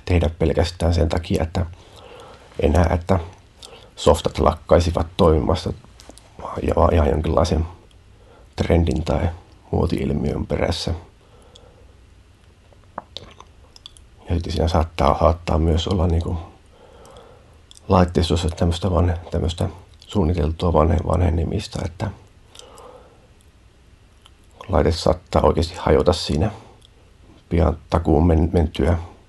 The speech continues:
umpeen. Ja kukaan ei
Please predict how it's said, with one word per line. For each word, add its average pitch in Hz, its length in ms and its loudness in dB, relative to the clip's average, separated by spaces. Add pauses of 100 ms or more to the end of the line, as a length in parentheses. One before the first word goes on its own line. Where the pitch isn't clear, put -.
(1400)
umpeen. 85 640 4 (2500)
Ja 90 200 0 (240)
kukaan 87 400 4
ei 80 160 4